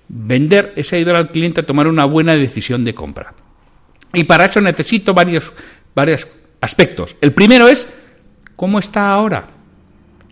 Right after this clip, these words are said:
¿Y en qué le puede ayudar mi producto? Y para eso necesito conocer mi producto, ¿eh? Pero lo primero es cómo está ahora. Y eso me lo tiene que decir él. Indudablemente puedo suponerlo, puedo inducirlo, puedo tener pistas sobre cómo está,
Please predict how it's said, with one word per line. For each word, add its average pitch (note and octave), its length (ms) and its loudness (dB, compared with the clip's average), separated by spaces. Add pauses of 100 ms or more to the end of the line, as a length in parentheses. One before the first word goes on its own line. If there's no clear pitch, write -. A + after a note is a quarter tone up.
(400)
¿Y F3 200 4
en G3+ 280 6
qué C4+ 180 6
le B3 200 4
puede A#3+ 320 2
ayudar G#3 440 0
mi G#3+ 120 0
producto? F#3 440 -6
Y A#2 140 -2
para G#2+ 140 -6
eso E3 100 -8
necesito C#3 260 -2
conocer B2 260 -4
mi C3+ 120 -2
producto, D#3+ 380 -2
¿eh? - 20 -2
Pero A#2+ 160 -2
lo G#2 40 -2
primero D3 200 0
es - 80 -14
cómo F3 160 -8
está D#3+ 180 0
ahora. C#3 200 2 (340)
Y C#3+ 80 -2
eso E3+ 120 -4
me D#3+ 80 0
lo C3 80 0
tiene B2+ 200 0
que A2 80 -2
decir G#2 240 -2
él. G2 140 -4 (400)
Indudablemente F#3+ 680 4
puedo F#3+ 460 0 (300)
suponerlo, A#2 680 0 (140)
puedo D#3 260 4
inducirlo, B2+ 920 2 (400)
puedo E3 380 2
tener C#3+ 360 2
pistas G#3+ 440 2
sobre G#2 260 -4
cómo G#2 200 -8
está, - 280 -12